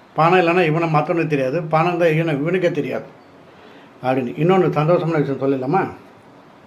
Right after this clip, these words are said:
டி வி ஆண்டனாலாம் இருக்குது தெரியுமா? அந்த மீன் முள்ள மாதிரி இருக்குமா, பழைய ஆண்டனா. அது மாட்டும் போது இந்த சந்தோஷம்,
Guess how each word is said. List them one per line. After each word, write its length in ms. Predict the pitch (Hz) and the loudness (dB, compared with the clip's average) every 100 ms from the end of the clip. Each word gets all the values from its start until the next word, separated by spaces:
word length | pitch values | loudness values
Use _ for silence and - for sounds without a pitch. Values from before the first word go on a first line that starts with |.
| - - - - - - | -20 -20 -20 -20 -14 2
டி 160 | 208 | 4
வி 40 | 214 | 6
ஆண்டனாலாம் 580 | 180 160 156 151 156 151 | 4 2 2 2 4 2
இருக்குது 200 | 139 135 | 2 -2
தெரியுமா? 200 | 139 147 | -2 0
அந்த 120 | 135 | 0
மீன் 280 | 156 185 156 | 2 2 2
முள்ள 180 | 147 | 0
மாதிரி 240 | 139 143 127 | 2 0 0
இருக்குமா, 220 | 123 117 | -6 -4
பழைய 260 | 147 160 156 | 2 4 6
ஆண்டனா. 300 | 156 151 117 - - - - - - - - - | 2 -2 -6 -14 -20 -20 -20 -20 -20 -20 -14 0
அது 200 | 165 180 | 2 4
மாட்டும் 480 | 170 196 233 226 196 | 4 4 4 0 2
போது 200 | 185 165 | 4 4
இந்த 180 | 156 | 0
சந்தோஷம், 760 | 156 147 160 160 135 117 147 | 0 0 2 0 -2 -6 -8